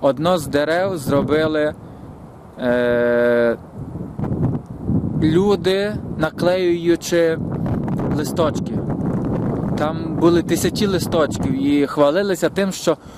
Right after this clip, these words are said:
отаке прекрасне дерево зробили, наклеюючи так багато листочків. А насправді, дивлячись на всі ті листочки, які наклеїв Бог, і не подивляючи його величі, не подивляючи його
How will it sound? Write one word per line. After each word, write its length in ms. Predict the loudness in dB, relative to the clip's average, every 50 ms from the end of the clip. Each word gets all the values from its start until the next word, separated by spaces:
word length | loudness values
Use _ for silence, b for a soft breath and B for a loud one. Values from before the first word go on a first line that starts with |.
| B B
отаке 340 | 0 0 2 2 2 2 2
прекрасне 500 | 2 0 0 0 0 0 0 -2 -6 -2
дерево 380 | 0 2 2 2 2 0 0 2
зробили, 380 | 2 2 4 4 4 2 4
наклеюючи 680 | 2 0 0 0 0 2 2 2 2 0 -2 0 -2 -2
так 200 | 0 0 -2 0
багато 360 | 0 0 2 2 0 0 2
листочків. 600 | 2 2 2 2 2 2 2 2 0 -4 -4 -2 -2 -2 B B B B B B B B B B B
А 80 | 2 2
насправді, 480 | 2 2 2 2 2 2 4 4 2
дивлячись 600 | 4 6 4 4 6 4 2 2 0 -4 -2 0
на 220 | 0 2 2 2 0 -4 -6 -8 -8 -8 -8
всі 180 | -2 -2 -2
ті 140 | 2 4 4
листочки, 540 | 4 4 4 2 4 4 4 4 4 0 -2
які 200 | -2 0 0 0
наклеїв 480 | 0 2 0 0 0 0 0 0 -2 -4
Бог, 400 | 0 2 4 4 4 2 -2 -4 -4 -2 -2 -2 -2 -2 -2 -2 -2 -2 -2 -2 -2 -2 -2 -2 -2 -2 -2 -2 -4 -4 -4 -4 -2 -2 -2 -4 -6 -8 -10 -12 -14 -12 -10 -8 -8 -8 -6 -6 -8 -8 -8 -4
і 80 | -2 2
не 120 | 2 2
подивляючи 920 | 2 4 2 4 4 4 4 4 2 2 2 2 0 0 -2 -2 -2 0 0
його 200 | 2 4 4 4
величі, 540 | 6 4 4 4 2 0 -4 -4 -4 -4 -2 -2 -2 -4 -2 -2 -4 -4 -4 -12 -16 -18 -18 -16 -16 -16 -16 -18 -14 -4 -4
не 80 | -4
подивляючи 800 | 2 2 2 2 4 2 2 2 2 2 0 -2 -4 0 4 4
його 460 | 4 6 6 6 6 6 6 6 4